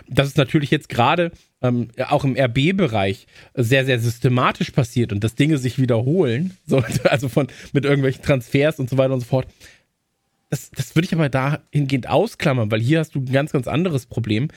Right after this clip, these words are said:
mit dieser Superliga. Ähm, weil die einfach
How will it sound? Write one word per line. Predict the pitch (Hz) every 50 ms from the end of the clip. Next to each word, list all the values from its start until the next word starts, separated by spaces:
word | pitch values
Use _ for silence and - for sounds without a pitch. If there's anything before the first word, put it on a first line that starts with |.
| - - - - -
mit | - 135 123 -
dieser | 135 123 123 117
Superliga. | 110 110 113 113 - 113 104 104 - 104 101 113 117 - _ _ _ _ _ _ _ _ _ _ _ _ _ -
Ähm, | 120 120 117 117 120 120 123 120 117 - - - - - - - _ -
weil | 139 135 135 110 - _ _ _ _ _ _ _ _ _ _ _ _ _ _
die | - 156 165 -
einfach | 135 151 170 170 - 160 151 - -